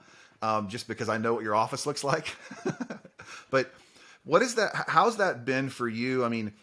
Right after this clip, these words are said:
the constant travel, you're on the road, and, and I know you, you have a wonderful wife and kids. H-, how's, how's that? Is it, is, is this a short game as far as that's concerned to put more things in place, or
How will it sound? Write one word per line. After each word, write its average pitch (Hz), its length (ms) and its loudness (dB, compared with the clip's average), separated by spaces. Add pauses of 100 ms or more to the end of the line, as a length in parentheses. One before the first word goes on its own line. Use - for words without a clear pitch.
(880)
the 113 80 -4 (160)
constant 143 520 0
travel, 131 540 2
you're 113 140 0
on 127 160 2
the 117 80 -2
road, 120 440 2
and, 98 220 -6 (300)
and 104 120 -4
I 110 40 0
know 127 280 4
you, 117 240 -6
you 113 120 -2
have 107 100 0
a 104 40 -4
wonderful 117 480 -2
wife 113 320 2
and 101 120 -8
kids. 117 480 -4 (240)
H-, - 140 -10
how's, 151 420 -2 (120)
how's 143 340 -2
that? 110 400 2
Is 104 160 -8
it, 107 220 -10
is, 107 200 -8
is 107 180 -10
this 139 160 -6
a 104 40 -6
short - 560 -2 (500)
game 160 380 -4
as 143 120 -4
far 160 240 2
as 147 80 -2
that's 147 200 0
concerned 156 440 -4
to 127 60 -2
put - 260 -4
more 139 180 -2
things 143 300 -6
in 135 100 -6
place, 147 440 -4
or 95 220 -4